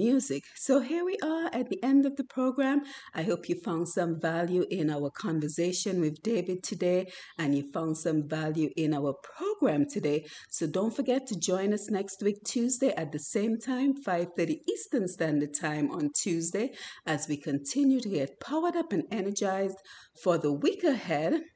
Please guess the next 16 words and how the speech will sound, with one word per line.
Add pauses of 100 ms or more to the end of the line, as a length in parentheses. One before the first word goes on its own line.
(120)
and
we
remind
ourselves (360)
of
the
important
life (100)
goals (360)
that
we
have
set
out
for
ourselves.